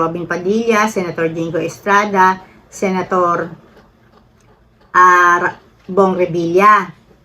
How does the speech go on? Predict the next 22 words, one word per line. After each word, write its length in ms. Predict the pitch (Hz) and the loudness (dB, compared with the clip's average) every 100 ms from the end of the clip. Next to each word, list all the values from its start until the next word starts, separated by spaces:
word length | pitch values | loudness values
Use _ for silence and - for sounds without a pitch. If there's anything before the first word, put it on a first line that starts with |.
| _ _ _ _ _ _ _ _ _ | _ _ _ _ _ _ _ _ _
Pero 400 | 233 269 277 285 | 2 6 6 4
yung 160 | 294 | 2
dalawa 240 | 277 277 277 | 2 4 4
naman, 480 | 285 277 240 233 | 4 4 2 0
si 80 | 226 | -6
Senator 560 | - 240 247 240 247 240 | -2 0 0 0 0 2
Bong 240 | 233 233 | 2 2
Revilla 480 | 233 226 247 226 185 | 0 0 0 0 -2
at 80 | 214 | -2
saka 160 | 208 | -4
Senator 640 | 202 220 208 202 214 202 180 | -2 -2 -4 -2 0 0 -4
Estrada, 800 | 202 - 247 226 190 175 175 - _ _ _ _ _ | -10 -2 0 2 2 0 -2 -10 _ _ _ _ _
sabihin 400 | _ 247 254 285 | _ -4 2 4
na 160 | 277 247 | 4 2
natin 240 | 247 240 | 0 -4
nagpa-function. 960 | 226 214 214 190 170 - 220 220 208 180 - _ _ _ | -2 -2 2 2 0 -6 0 2 0 -4 -10 _ _ _
Pero 240 | 240 262 | 0 2
itong 480 | 269 269 269 277 269 | 2 2 2 2 2
dalawang 400 | 254 254 254 254 | 4 4 4 4
bopols 560 | 226 233 226 226 226 240 | 2 0 0 -2 -2 -4
na 160 | 220 | -2
to, 320 | 208 175 180 | -2 -2 -4